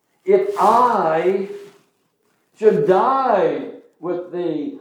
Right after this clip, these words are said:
I will not deny thee in any way." Likewise, said they all.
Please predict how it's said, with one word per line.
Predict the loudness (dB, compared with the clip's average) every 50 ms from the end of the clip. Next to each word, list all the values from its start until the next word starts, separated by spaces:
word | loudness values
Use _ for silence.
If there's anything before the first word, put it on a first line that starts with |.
| -16 -8
I | -6 -4 -4 -2 -2 -2 -2 -2 -2 -2
will | -4 0 -2 -2 -2 -2
not | -2 -2 0 0 -2 -2 -4
deny | -6 -4 -2 -2 0 0 0 0 -2 -2
thee | -4 -4 -4 -6 -6 -8 -10 -12 -10
in | -8 -6 -4 -4
any | -4 -2 -2 -4 -4 -4
way." | -2 -2 0 0 0 -2 -2 -4 -8 -10 -12 -16 -20 _ -8
Likewise, | -4 -2 -2 -2 -4 -4 -4 -2 -2 0 0 0 0 0 -2 -4 -8 -14 -18 -20 _ _ _ _ _ _ _ _ _ _ _ _
said | -12 -10 -10 -8
they | -6 -6 -6
all. | -6 -6 -6 -4 -4 -4 -4 -6 -8 -10 -12 -18 -20